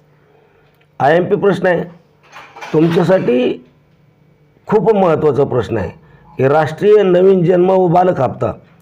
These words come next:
केव्हा साजरा केला जातो? तर याचं योग्य उत्तर काय असेल बघा, चार पर्याय तुमच्यासमोर दिलेले, एक ते सात जानेवारी, एक ते सात डिसेंबर, पंधरा ते एकवीस नोव्हेंबर, चोवीस ते तीस एप्रिल. राष्ट्रीय नवीन जन्म बालक हप्ता,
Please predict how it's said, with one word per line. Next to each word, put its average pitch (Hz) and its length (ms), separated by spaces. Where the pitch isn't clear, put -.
केव्हा 190 280
साजरा 165 320
केला 143 240
जातो? 127 380
तर 139 80
याचं 160 220
योग्य 170 300
उत्तर 190 220
काय 185 160
असेल 175 160
बघा, 185 280
चार 160 140
पर्याय 170 300
तुमच्यासमोर 165 580
दिलेले, 156 440
एक 151 260
ते 170 60
सात 156 220
जानेवारी, 151 640
एक 147 240
ते 156 60
सात 143 200
डिसेंबर, 139 500
पंधरा 139 340
ते 143 180
एकवीस 139 280
नोव्हेंबर, 135 400
चोवीस 139 380
ते 143 60
तीस 131 260
एप्रिल. 131 340
राष्ट्रीय 196 400
नवीन 202 320
जन्म 175 260
बालक 147 340
हप्ता, 120 340